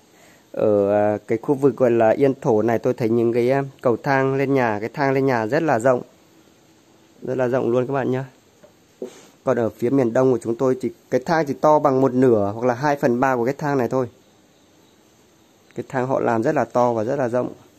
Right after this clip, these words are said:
Đó, trước mặt chúng ta là lan can. Được, à, gọi là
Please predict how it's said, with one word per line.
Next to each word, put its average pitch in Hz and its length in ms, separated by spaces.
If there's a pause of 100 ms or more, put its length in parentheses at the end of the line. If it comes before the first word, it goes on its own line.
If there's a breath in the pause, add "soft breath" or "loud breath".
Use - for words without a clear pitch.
(920)
Đó, 95 220 (320)
trước 131 140
mặt 117 160
chúng 110 140
ta 113 220
là 101 380
lan 110 280
can. 113 360 (1700)
Được, 107 360
à, 98 480
gọi 95 120
là 95 380